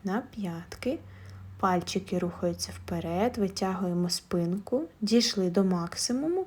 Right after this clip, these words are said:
перекатом і потягнулись потилицею до сідниць.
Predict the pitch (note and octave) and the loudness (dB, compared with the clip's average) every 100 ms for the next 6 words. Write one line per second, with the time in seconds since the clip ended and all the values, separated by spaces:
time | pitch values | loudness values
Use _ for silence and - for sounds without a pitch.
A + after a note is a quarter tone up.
0 | - - G#3 F#3+ F3+ F3 - E3 E3 F#3 | -2 2 4 4 0 -4 -6 -4 -4 -4
1 | - D4+ F#4+ - - - - - - C4 | -2 -2 -2 -6 -20 -20 -20 -20 -8 0
2 | D4+ F#4+ G#3 G3+ F#3 F3 G3 C4 A#3 - | 2 4 2 0 0 4 6 6 6 2
3 | F#3 - G3+ G#3+ G3 - F3+ E3+ F#3 F#3 | -4 4 8 8 6 2 0 2 0 0
4 | - F#3+ F3 F#3+ G#3+ - | 0 0 0 -2 -8 -14